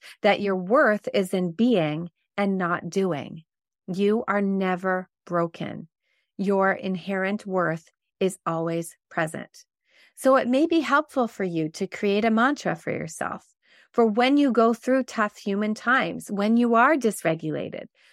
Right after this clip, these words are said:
when you are trying to get back to regulation, when you are carrying some heavy emotions and trying to process them, you need to remind yourself, "You're not broken. You are enough. You will always be enough."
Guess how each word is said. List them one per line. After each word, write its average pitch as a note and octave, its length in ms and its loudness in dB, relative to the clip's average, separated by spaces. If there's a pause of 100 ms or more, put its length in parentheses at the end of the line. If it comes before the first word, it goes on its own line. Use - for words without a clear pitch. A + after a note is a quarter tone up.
(140)
when A3+ 200 4
you B3+ 180 4
are C4+ 180 4
trying B3 300 -2
to F3+ 60 -2
get F3 200 -2
back E3 240 -4
to F3 120 -8
regulation, D#3+ 800 -6 (320)
when A3+ 220 4
you A#3+ 140 4
are C#4 200 4
carrying F#3 540 0
some E3+ 220 -2
heavy E3+ 320 -2
emotions D3 600 -6
and E3 120 -6
trying E3+ 300 -6
to E3+ 100 -8
process D3+ 500 -8
them, - 200 -10 (260)
you A3+ 140 2
need A#3+ 320 6
to D4+ 140 -6
remind F#3 460 -2
yourself, D3+ 440 -4 (300)
"You're A#3+ 120 2
not F4 220 2
broken. F3 580 -2 (300)
You B3+ 220 2
are C#4 140 2
enough. F#3+ 480 0 (240)
You A3+ 180 2
will B3 220 2
always G3+ 420 2
be F3 180 -2
enough." C#3+ 420 -6